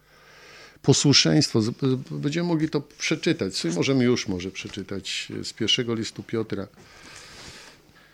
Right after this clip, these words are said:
W-, pierwszy rozdział, dwudziesty drugi wiersz. „Skoro dusze wasze uświęciliście przez posłuszeństwo prawdzie”. Zwróćcie uwagę, „uświęciliście przez posłuszeństwo prawdzie”.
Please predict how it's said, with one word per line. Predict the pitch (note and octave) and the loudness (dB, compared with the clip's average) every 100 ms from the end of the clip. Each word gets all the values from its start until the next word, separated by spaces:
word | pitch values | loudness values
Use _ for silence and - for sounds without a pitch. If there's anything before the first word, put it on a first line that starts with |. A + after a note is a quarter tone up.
| - - - - - _ _ _ B2+ | -20 -20 -20 -20 -20 _ _ _ -12
W-, | G#2+ A#2+ - A#2+ A#2+ | -12 -6 4 6 6
pierwszy | - C#3 - | 6 4 4
rozdział, | C3+ C3 C3 | 4 6 4
dwudziesty | A2 B2+ - | 4 4 2
drugi | A2+ A2+ A#2 | 0 0 0
wiersz. | G#2+ A2 G#2+ - | 2 4 4 0
„Skoro | - D3+ C#3+ | 4 6 8
dusze | A2+ F#3+ - D#3+ | 6 2 4 4
wasze | C3+ E3 - C#3+ | 4 4 4 4
uświęciliście | C3+ B2+ - E3 E3 D3+ - C#3+ E3+ F#3 - F3 D#3 | 2 2 0 2 2 4 2 2 2 2 2 0 0
przez | - D#3+ C#3+ | 0 0 0
posłuszeństwo | - D#3+ C#3+ - C#3+ - F3+ G3 - - | -2 -4 -4 -4 0 2 2 -2 -2 -8
prawdzie”. | E3+ G3 E3 B2 F2 F#2+ | -8 -4 -2 -2 -4 -8
Zwróćcie | F2+ A#2+ F3 F#3+ F3+ G#3 - | -6 -8 -8 -8 -6 -4 -4
uwagę, | F3+ F3+ F3 E3+ D#3 - - - _ _ _ _ _ - | -4 -4 0 0 -2 -8 -20 -20 _ _ _ _ _ 0
„uświęciliście | C#3+ - D#3 D3 D3 C#3 F#3 - F#3+ | 0 4 4 4 2 -2 -2 -2 -2
przez | D#3+ - C#3 - | -2 -2 -2 -2
posłuszeństwo | C#3+ B2+ C#3 A#2+ - D#3+ D#3 - C3+ | -4 -2 -2 -2 0 0 0 -4 -6
prawdzie”. | - C#3+ A2+ F2 F2+ F2 | -4 -2 -2 -4 -6 -8